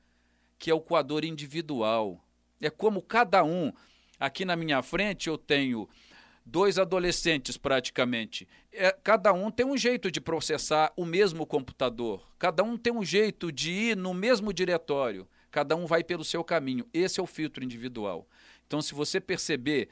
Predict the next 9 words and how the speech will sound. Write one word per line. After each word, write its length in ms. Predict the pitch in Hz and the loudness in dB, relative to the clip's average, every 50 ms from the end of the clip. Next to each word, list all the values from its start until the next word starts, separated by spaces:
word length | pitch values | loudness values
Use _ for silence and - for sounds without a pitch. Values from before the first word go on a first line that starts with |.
| - - - - - _ | -10 -20 -20 -20 -6 _
a 100 | - 160 | -2 -2
beleza 920 | 143 131 147 175 151 143 139 143 156 185 220 233 214 165 120 104 101 95 90 - | 0 0 0 0 0 0 0 2 6 8 8 8 8 6 4 -4 -8 -10 -8 -2
que 120 | - 151 | 0 0
a 40 | 143 | 2
natureza 720 | 151 180 190 - - 190 165 135 139 135 123 113 123 123 | 2 0 -2 -2 -2 -2 0 0 0 0 0 0 -2 -2
nos 220 | 143 165 160 143 | -2 -4 -2 -2
oferece, 760 | 160 143 - - 117 107 104 127 151 151 - - - - - - _ | -2 -2 -2 -4 -6 -6 -4 -2 -2 -4 -4 -6 -10 -12 -14 -14 _
porque 320 | - 180 - - - 202 | -8 -8 -6 -4 -2 -2
isso 560 | 190 185 214 247 247 190 - - - - 117 | -2 0 0 0 0 0 -2 -4 -6 -8 -10